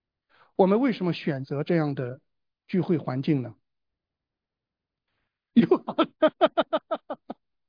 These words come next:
我们盼望的一件事，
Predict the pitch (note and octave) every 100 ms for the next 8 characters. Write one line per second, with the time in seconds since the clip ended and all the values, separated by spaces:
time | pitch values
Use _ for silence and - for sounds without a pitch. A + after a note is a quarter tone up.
0 | _ _ _ - - _ _ - - _
1 | _ _ _ _ _ _ - F#3 A#2 -
2 | _ _ _ _ _ _ _ _ _ _
3 | _ _ _ _ _ _ _ G#3 G3 F#3+
4 | G3+ G3+ - - A3 G3+ F#3 C#3+ - D#3
5 | D3+ C3+ - -